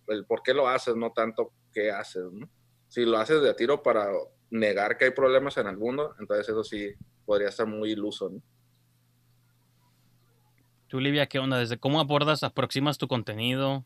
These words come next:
Speaker 2: ahorita? Digo, pues, realmente los videos que tú subes, pues, no, son una, de hecho, es una dinámica muy distinta, ¿no? A lo, al, como a los podcasts donde estamos hablando por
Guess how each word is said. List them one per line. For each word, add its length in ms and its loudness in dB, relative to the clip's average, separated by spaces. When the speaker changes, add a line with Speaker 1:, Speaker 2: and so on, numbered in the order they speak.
Speaker 2:
ahorita? 420 -4
Digo, 360 -4
pues, 280 -8
realmente 400 2
los 140 4
videos 240 2
que 80 -10
tú 100 -14
subes, 280 0
pues, 160 -8
no, 300 -6
son 180 0
una, 140 2
de 80 2
hecho, 160 0
es 40 0
una 120 4
dinámica 380 4
muy 120 2
distinta, 400 0
¿no? 160 -2
A 40 0
lo, 220 -4
al, 440 -14
como 220 -8
a 20 -6
los 140 -10
podcasts 440 -4
donde 120 -8
estamos 380 -2
hablando 680 -4
por 240 -12